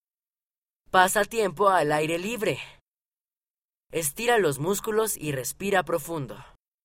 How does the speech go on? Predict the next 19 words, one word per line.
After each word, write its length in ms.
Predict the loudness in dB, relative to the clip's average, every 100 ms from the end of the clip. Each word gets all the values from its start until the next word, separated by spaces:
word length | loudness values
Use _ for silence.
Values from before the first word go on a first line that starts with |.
| _ _ _ _ _ _ _ _ -4
Aspecto 580 | -2 -2 0 0 0
intelectual. 720 | -6 -2 -2 -2 -2 -2 -2 -10 -20 -20 _ _ _ _ _ _ _ _ _ _
Lee 360 | -2 0 2 2
un 160 | 0 -2
libro. 420 | -4 -6 -8 -14 _ _ _ _ _ _ _ _ _ -6
Escribe 580 | -4 -4 -4 0 4
acerca 500 | 4 2 2 2 2
de 100 | 0
tus 160 | -2 -4
sentimientos 840 | -4 -6 -4 -2 -2 0 -2 0 0
o 120 | 0
sobre 380 | 0 0 0 -2
el 100 | -2
tipo 280 | -6 -4
de 100 | -4
día 300 | -2 0 -2
que 160 | -2 -6
tuviste 500 | -6 -8 -8 -2 0
hoy. 340 | 0 -2 -8